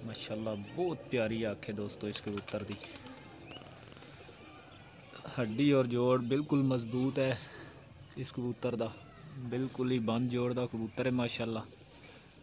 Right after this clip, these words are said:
ए पर ने दे, पर देख सकदे हो तुसी।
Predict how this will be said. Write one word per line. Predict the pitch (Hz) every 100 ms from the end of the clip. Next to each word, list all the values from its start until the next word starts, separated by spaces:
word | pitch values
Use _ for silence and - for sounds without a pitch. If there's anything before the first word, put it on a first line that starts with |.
| - -
ए | 113 - -
पर | 107 113
ने | 127 123
दे, | 117 - - - - - - -
पर | 113 117
देख | 117 123 -
सकदे | 131 127 127
हो |
तुसी। | 113 123 120